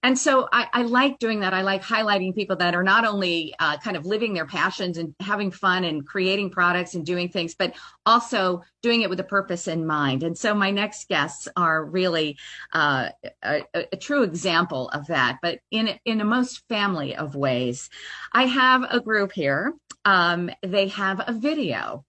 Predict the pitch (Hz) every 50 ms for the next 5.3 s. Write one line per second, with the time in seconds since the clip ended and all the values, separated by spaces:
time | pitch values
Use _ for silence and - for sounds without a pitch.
0 | _ _ _ 165 190 160 170 170 - - 185 180 175 185 185 175 - - 196 175
1 | 165 170 - - - 180 185 - 285 349 - 427 - - 262 302 330 - 285 214
2 | 196 185 180 175 170 196 269 311 - - 208 208 202 208 196 208 240 254 - -
3 | 233 170 156 160 180 202 - - - - - _ - 247 196 208 190 - - -
4 | - - - - 359 277 233 233 233 233 - - 214 185 175 220 196 208 202 208
5 | 190 180 180 180 -